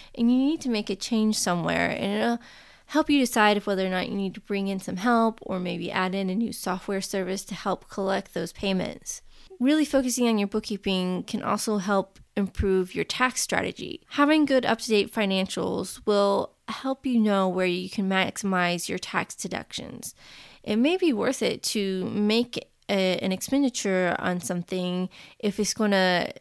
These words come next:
reduce your tax liability in an equal or larger amount. It could end up saving you money in the long run to, to make an extra purchase. The fourth way bookkeeping improves your business is it's easier to display your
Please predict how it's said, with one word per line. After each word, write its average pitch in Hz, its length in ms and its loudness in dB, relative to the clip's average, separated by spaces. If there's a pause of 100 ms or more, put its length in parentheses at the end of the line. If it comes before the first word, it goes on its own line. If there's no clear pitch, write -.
(120)
reduce 240 360 2
your 202 120 0
tax 294 480 0
liability 185 720 2
in 190 220 -2
an 180 60 -2
equal 202 400 0
or 185 100 -2
larger 180 300 0
amount. 180 460 0 (440)
It 208 120 -4
could 294 160 2
end 208 240 2
up 180 160 2
saving 185 340 -2
you 175 140 -2
money 202 420 2
in 180 300 0
the 185 100 -6
long 226 300 2
run 180 260 2
to, 185 540 -4
to 214 100 -2
make 208 140 2
an 196 80 0
extra - 260 -4
purchase. - 560 -6 (120)
The - 60 -12
fourth 359 320 2
way 220 180 0
bookkeeping 196 560 -4
improves 180 360 -4
your 180 80 -2
business 180 460 -4
is 196 180 -6
it's 180 180 -4
easier 330 360 -2
to 349 80 -2
display 196 480 0
your 190 280 -6